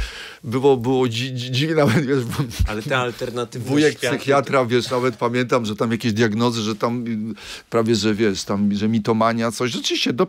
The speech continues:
Speaker 1: pewnie coś takiego, tylko, wiesz, jakbyś wybujała wyobraźnia, a ponieważ doszło do tego jeszcze, podejrzewam, że dojrzewanie, jak już hormony strzeliły, to już potem jak odpaliłem, to dziś się już zatrzymałem, już chyba, wiesz, w Radiu Z.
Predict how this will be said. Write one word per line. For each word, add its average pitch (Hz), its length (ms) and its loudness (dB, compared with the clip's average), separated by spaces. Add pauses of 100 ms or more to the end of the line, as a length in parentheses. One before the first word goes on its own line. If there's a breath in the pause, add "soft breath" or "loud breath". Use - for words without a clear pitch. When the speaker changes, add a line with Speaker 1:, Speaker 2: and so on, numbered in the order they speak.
(260)
Speaker 1:
pewnie 202 280 -2
coś - 200 -4
takiego, 196 280 0
tylko, 208 200 -2
wiesz, 180 200 0
jakbyś 170 300 -2
wybujała 175 600 0 (280 loud breath)
wyobraźnia, 180 340 2
a 165 40 2
ponieważ 175 360 -2 (200 loud breath)
doszło 151 380 0
do 139 60 -2
tego 139 160 -4
jeszcze, 143 160 -2
podejrzewam, 147 380 0
że 131 120 2
dojrzewanie, 135 500 2
jak 127 120 -4
już 123 180 -8
hormony 139 640 -2 (220 loud breath)
strzeliły, 139 500 2
to 143 100 0
już 131 100 -2
potem 135 240 -2
jak 127 160 -2
odpaliłem, 131 540 2
to 143 80 -4
dziś 123 180 -6
się 143 140 -4
już 123 120 -2
zatrzymałem, 131 500 0
już 120 140 -2
chyba, 127 200 0
wiesz, 113 220 0
w 107 40 -6
Radiu 120 260 2
Z. 98 260 -2